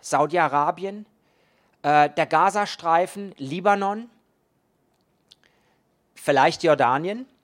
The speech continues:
Das sind interessanterweise alles sunnitische Länder. Überwiegend sunnitisch. Irak ist nur teilweise sunnitisch, muss man eine Unterscheidung machen, aber der Rest sind fast alles sunnitische Länder.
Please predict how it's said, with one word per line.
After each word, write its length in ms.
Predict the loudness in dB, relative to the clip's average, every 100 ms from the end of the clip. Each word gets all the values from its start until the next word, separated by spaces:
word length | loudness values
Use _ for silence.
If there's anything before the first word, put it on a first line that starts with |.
| _ _ _ _ _ _ _ _
Das 160 | -10 -8
sind 160 | -6 -6
interessanterweise 920 | -8 -10 -8 -6 -6 -4 -4 -4 -6
alles 280 | -8 -8
sunnitische 440 | -10 -12 -14 -18 -16
Länder. 300 | -16 -18 -20 _ _ _ _ _ _ _ _
Überwiegend 600 | -4 2 4 2 -4 -10
sunnitisch. 440 | -10 -14 -14 -14 -12
Irak 360 | -6 -4 -6
ist 260 | -10 -14 -10
nur 160 | -10
teilweise 580 | -4 0 0 0 -2 -4
sunnitisch, 640 | -10 -10 -10 -10 -14 -16 -20 _ _ _ _ _ _
muss 180 | -12 -8
man 120 | -6
eine 80 | -6
Unterscheidung 720 | -8 -6 -6 -2 -2 -2 -6
machen, 300 | -10 -14 -20 -6
aber 180 | -2 0
der 220 | -2 -2
Rest 440 | -2 -4 -8 -10
sind 220 | -8 -8 -10
fast 560 | -16 -10 -10 -10 -16 -10
alles 380 | -6 -6 -6 -8
sunnitische 480 | -8 -10 -12 -12
Länder. 340 | -10 -10 -12